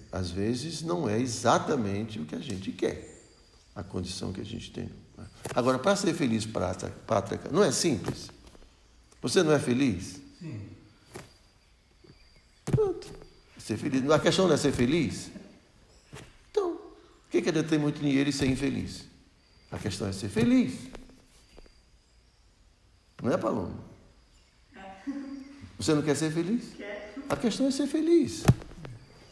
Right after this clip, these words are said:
Speaker 1: Por que que a gente condiciona a felicidade, por exemplo, a dinheiro? Isso é um grande equívoco, é outro grande equívoco, porque não é. Felicidade é outra coisa.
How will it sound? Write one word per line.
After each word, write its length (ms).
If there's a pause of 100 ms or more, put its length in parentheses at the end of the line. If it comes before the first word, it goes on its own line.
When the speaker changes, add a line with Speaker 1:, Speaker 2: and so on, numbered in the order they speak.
(460)
Speaker 1:
Por 100
que 80
que 80
a 40
gente 180
condiciona 560
a 40
felicidade, 800
por 100
exemplo, 320
a 60
dinheiro? 460 (1120)
Isso 140
é 20
um 100
grande 280
equívoco, 540
é 40
outro 300
grande 340
equívoco, 400
porque 180
não 320
é. 140 (2750)
Felicidade 760
é 40
outra 420
coisa. 500